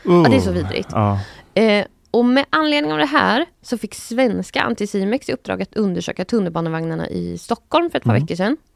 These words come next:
Speaker 2: Man hittade ju då inga vägglöss.
Speaker 1: Nej.
Speaker 2: Skönt. Men en inspektionshund, eh, vid namn Kalle. Jag vet inte. Det,
Speaker 1: Oj,
Speaker 2: ja,
Speaker 1: det är
Speaker 2: han heter så.
Speaker 1: bra namn.
Speaker 2: Kunde markera spår av vägglöss på blå linjen. Eh,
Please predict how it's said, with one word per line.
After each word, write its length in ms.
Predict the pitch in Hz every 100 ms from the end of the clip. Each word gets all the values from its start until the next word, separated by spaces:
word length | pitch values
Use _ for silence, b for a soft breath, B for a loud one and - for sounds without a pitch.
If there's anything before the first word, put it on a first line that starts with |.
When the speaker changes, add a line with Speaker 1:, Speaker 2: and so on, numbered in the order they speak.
| B B B B B - 214
Speaker 2:
Man 160 | 226
hittade 460 | 254 - - 208 247
ju 160 | 294
då 180 | 269 185
inga 220 | 180 160
vägglöss. 520 | 160 165 - 247 320 -
Speaker 1:
Nej. 220 | 104 117 _ _ _ -
Speaker 2:
Skönt. 380 | 202 277 - - b b b
Men 520 | 170 170 294 226 285 -
en 140 | 202 190
inspektionshund, 880 | 202 - - 220 185 - 220 226 -
eh, 260 | 202 185 -
vid 120 | 196
namn 180 | 180 170
Kalle. 420 | - 214 170 226 - _ _ _ _ _ _
Jag 100 | 208
vet 100 | 208
inte. 200 | 202 - -
Det, 220 | - 196 -
Speaker 1:
Oj, 280 | 143 123 -
Speaker 2:
ja, 180 | - 247 -
Speaker 1:
det 80 | 113 117
är 40 |
Speaker 2:
han 80 | 113
heter 180 | 226 226
så. 120 | 110
Speaker 1:
bra 140 | 107 117
namn. 220 | 117 95 - -
Speaker 2:
Kunde 180 | 262
markera 340 | 262 254 247 220
spår 280 | - 247 233
av 60 |
vägglöss 280 | 208 185 185
på 140 | -
blå 140 | 185 180
linjen. 440 | 185 185 180 254 - _ _ _ -
Eh, 520 | 170 160 156 156